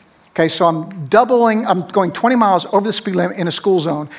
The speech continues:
How many know the police officers don't like you when you do that? And I was prepared for my answer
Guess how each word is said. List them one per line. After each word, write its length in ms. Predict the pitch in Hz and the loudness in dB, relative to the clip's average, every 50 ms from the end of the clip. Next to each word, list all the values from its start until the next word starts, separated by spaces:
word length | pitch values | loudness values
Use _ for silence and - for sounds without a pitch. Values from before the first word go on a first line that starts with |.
| - | -8
How 100 | - 247 | -2 0
many 100 | 277 277 | 2 4
know 80 | 240 220 | 4 4
the 60 | 185 | 2
police 300 | - - - 262 - - | 0 -4 -6 -6 -4 -2
officers 400 | 226 226 190 185 151 165 156 135 | -2 -2 -2 -2 -4 -6 -8 -8
don't 580 | 135 135 123 - - 185 180 185 185 - - 170 | -10 -14 -8 -2 0 2 2 2 0 -4 -6 -10
like 500 | 151 151 151 143 160 170 160 160 - - | -6 -2 0 2 2 2 0 -2 -6 -10
you 220 | 170 156 156 165 | -6 -2 -2 -2
when 240 | 156 151 165 156 147 | 0 -2 -4 -6 -6
you 180 | 135 151 151 143 | -6 -8 -8 -10
do 360 | 131 123 - 165 180 175 139 | -10 -6 -4 -2 -2 -2 -2
that? 280 | 135 131 123 117 - - - - - - - - - - - - - - - - - - - - - | -4 -8 -10 -10 -14 -20 -20 -20 -20 -20 -20 -20 -20 -20 -20 -20 -20 -20 -20 -18 -18 -18 -10 -4 0
And 440 | 202 185 185 185 180 185 190 - - - - - - _ _ _ _ _ - - | 2 2 2 2 0 -2 -8 -12 -18 -20 -20 -20 -20 _ _ _ _ _ 0 2
I 160 | 208 214 208 - - - - _ - | 2 2 2 -2 -8 -20 -20 _ -10
was 120 | 180 151 - | -8 -8 -6
prepared 460 | - 180 156 - - 175 180 175 180 | -4 -6 -4 0 2 2 2 2 2
for 100 | - 208 | 0 2
my 160 | 208 202 208 | 2 4 4
answer 380 | 226 294 320 - - 170 127 | 4 2 2 0 -2 -6 -8